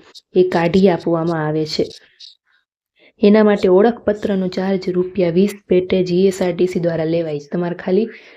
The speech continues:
તમારી જે આઈડેન્ટિટી હોય, એના વીસ રૂપિયા દેવાના, પછી તમને પાસ કાઢી આપે. મૂંગા અને મંદ બુદ્ધિના વ્યક્તિઓને બસમાં મફત મુસાફરી સુવિધા આપવામાં આવે છે. વિદ્યાર્થીઓને પાસ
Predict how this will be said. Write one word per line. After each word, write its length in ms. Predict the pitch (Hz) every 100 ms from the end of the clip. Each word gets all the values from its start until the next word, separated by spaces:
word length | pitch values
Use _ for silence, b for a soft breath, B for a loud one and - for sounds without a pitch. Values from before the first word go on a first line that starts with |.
| B -
તમારી 240 | 190 190
જે 100 | 180
આઈડેન્ટિટી 680 | 170 185 196 185 190 190 185
હોય, 280 | 220 190 B B B -
એના 160 | 180
વીસ 240 | 175 208 208
રૂપિયા 300 | 190 190 185
દેવાના, 360 | 196 233 196 180
પછી 200 | 180 -
તમને 380 | 180 175 262 - _ _ -
પાસ 200 | 190 185 -
કાઢી 340 | 170 160 156
આપે. 240 | 156 156 - B B B B B B 190
મૂંગા 440 | 196 214 220 240
અને 160 | 233 214
મંદ 300 | 196 202 196
બુદ્ધિના 540 | 185 185 202 196 190
વ્યક્તિઓને 760 | 180 180 - 180 175 170 180 208 B B -
બસમાં 520 | 180 185 - 190 180
મફત 400 | 175 185 220 214
મુસાફરી 500 | 190 185 185 180 175
સુવિધા 440 | 170 175 175 165
આપવામાં 440 | 160 156 156 151 151
આવે 140 | 147
છે. 280 | 143 - _ _ _ _ B B B -
વિદ્યાર્થીઓને 800 | 196 196 220 240 240 226 233 226
પાસ 340 | 214 185 208